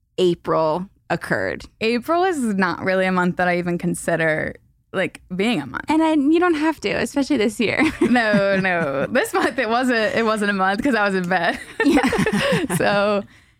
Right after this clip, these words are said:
Speaker 2: yeah, no, it's been weird moving 'cause, yeah, we, we live together, which I think is also really tough because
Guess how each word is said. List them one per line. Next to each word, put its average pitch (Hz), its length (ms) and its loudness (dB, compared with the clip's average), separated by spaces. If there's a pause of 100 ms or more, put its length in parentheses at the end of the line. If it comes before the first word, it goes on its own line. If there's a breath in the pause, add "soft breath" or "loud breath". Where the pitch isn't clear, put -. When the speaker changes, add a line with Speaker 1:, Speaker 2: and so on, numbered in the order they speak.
Speaker 2:
yeah, 226 240 0
no, 233 160 2
it's 233 160 -2
been 240 500 2 (380)
weird 214 920 0
moving 202 520 0 (140)
'cause, 285 180 -2
yeah, 277 280 0
we, 247 280 -2
we 240 160 0
live 190 240 -2
together, 226 480 -2
which 247 140 -2
I 247 80 -2
think 240 160 0
is 247 80 -2
also 208 340 -2
really 214 600 0
tough 208 420 -2
because 180 580 -2